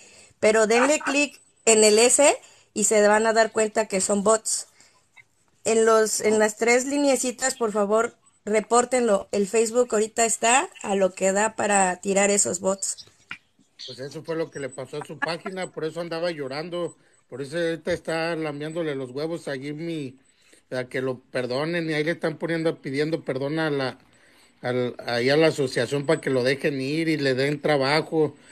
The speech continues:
Speaker 2: pero ya luego hay que hacer un evento, traer a, a, a este,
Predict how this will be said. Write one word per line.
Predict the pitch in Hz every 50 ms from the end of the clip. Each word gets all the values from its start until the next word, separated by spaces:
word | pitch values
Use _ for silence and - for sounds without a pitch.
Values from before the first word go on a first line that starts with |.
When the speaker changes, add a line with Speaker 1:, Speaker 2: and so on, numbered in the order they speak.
| - _ -
Speaker 2:
pero | 143 131 135
ya | 147 170 190
luego | 190 202 202 190 208
hay | 208 196
que | - 208
hacer | 190 - 202 196 196
un | 208 208
evento, | 202 170 165 175 185 170 - 190 -
traer | - 151 156 175 185
a, | 196 185 170 151
a, | - - 147 139 139 135 135 131 123 - -
a | - 135
este, | 143 139 - - 180 180 170 165 151 135 131